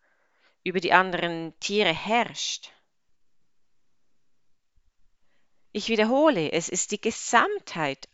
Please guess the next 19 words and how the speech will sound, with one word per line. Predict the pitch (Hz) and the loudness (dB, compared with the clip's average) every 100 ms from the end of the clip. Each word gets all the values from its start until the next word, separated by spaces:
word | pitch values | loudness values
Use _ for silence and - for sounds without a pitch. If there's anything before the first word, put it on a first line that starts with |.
| _ _ | _ _
aller | - 233 269 294 269 277 | 2 4 4 4 4 2
Formen | - 214 220 233 233 220 190 | 0 4 8 8 6 -2 -4
des | 180 - | -6 -6
tierischen | - 196 196 180 - 156 | -6 -2 -2 -2 -6 -8
Lebens. | 147 143 135 127 123 - - _ _ _ _ _ _ _ _ _ _ _ _ _ _ - - - | -6 -6 -6 -8 -16 -18 -20 _ _ _ _ _ _ _ _ _ _ _ _ _ _ -20 -16 -6
Und | 196 196 | -2 0
dasselbe | 202 - 254 285 254 175 | 0 2 4 4 2 -2
gilt | - 240 233 | 0 -2 -2
für | 202 | -6
das | 165 156 165 | -4 -4 2
Reich | 170 185 | 2 2
der | - 160 | -2 -4
Menschen. | 160 160 151 - 139 131 _ _ _ _ _ _ _ _ _ _ _ _ _ _ _ _ _ _ _ _ _ _ - _ _ _ | -4 -4 -6 -12 -14 -20 _ _ _ _ _ _ _ _ _ _ _ _ _ _ _ _ _ _ _ _ _ _ -20 _ _ _
Und | 185 175 | -16 -4
nun | 240 285 247 | 0 2 4
wenden | 226 226 202 | 2 2 -2
wir | 196 | -2
diesen | 196 196 | -2 -4
Gedanken | 175 180 196 214 - 175 185 | 0 4 4 4 -4 -8 -8